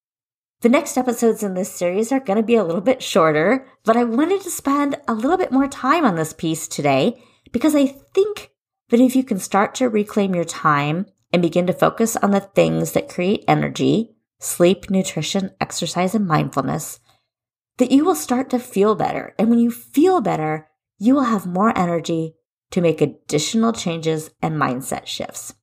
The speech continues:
As we head into the month of November, I want to let you know about a new program I'm going to be offering for the last two months of this year. And I think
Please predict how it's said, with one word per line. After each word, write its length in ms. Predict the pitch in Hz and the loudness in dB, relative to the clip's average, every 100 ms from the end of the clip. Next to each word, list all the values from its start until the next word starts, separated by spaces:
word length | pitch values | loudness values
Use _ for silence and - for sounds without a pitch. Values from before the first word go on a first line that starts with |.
| _ _ _ _ _ _ | _ _ _ _ _ _
As 140 | 214 226 | 0 2
we 80 | 226 | 2
head 220 | 196 220 | 2 2
into 220 | 277 311 | 2 2
the 80 | 269 | 4
month 220 | 233 220 | 2 2
of 60 | 247 | 0
November, 640 | 233 175 165 196 254 - _ _ - | 0 0 0 0 0 -4 _ _ 2
I 340 | 160 156 160 | 4 4 2
want 440 | 156 139 139 160 - | -2 -10 -4 -4 -2
to 80 | 214 | -2
let 180 | 208 | 0
you 80 | 185 | 0
know 200 | 156 175 - | 0 0 2
about 260 | 160 147 | 4 4
a 60 | 147 | 2
new 180 | 147 143 | 0 -2
program 540 | - 151 143 196 214 | -4 -4 -2 -2 0
I'm 160 | 220 202 | 0 0
going 280 | 190 190 202 | 0 0 0
to 60 | |
be 120 | 208 220 | 0 0
offering 640 | 175 180 208 226 233 240 | 0 -2 -2 2 2 2
for 100 | 196 | -2
the 140 | 170 | 0
last 260 | 160 156 - | 0 0 0
two 120 | 240 | 0
months 260 | 208 185 208 | 0 -2 -4
of 80 | 180 | -2
this 260 | 170 156 | -2 -2
year. 340 | 156 160 254 - _ _ _ - | 0 0 0 -4 _ _ _ -2
And 80 | 214 | 4
I 120 | 220 | 4
think 560 | 208 - - 247 269 | 2 -8 2 2 2